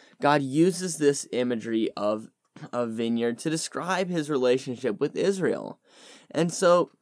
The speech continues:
throughout this, I want to see how we can learn from Israel's mistake in the church,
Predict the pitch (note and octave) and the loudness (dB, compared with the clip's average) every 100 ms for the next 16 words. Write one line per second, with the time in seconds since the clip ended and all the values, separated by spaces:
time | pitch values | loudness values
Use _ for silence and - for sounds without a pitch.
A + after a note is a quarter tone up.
0 | - - E3 E3+ F#3+ A3+ G#3 F#3+ - - | -20 -8 0 2 2 2 2 2 2 -2
1 | G3 G3+ G3+ - F3 D#3+ D#3 C3+ C3+ C3+ | 2 2 0 -4 -4 2 2 4 2 0
2 | C3+ A2+ - _ _ - B2 C#3+ D#3+ E3+ | -2 -2 -6 _ _ -4 2 4 4 2
3 | F3+ - - E3 G3+ G#3+ G#3 G#3 - A3 | -4 -2 0 0 0 -2 -2 -8 -4 0
4 | G#3 - _ _ C#3+ D3+ D#3 - - A3 | 0 -2 _ _ 2 4 2 0 -4 0
5 | E3 - - - | 0 0 -10 -18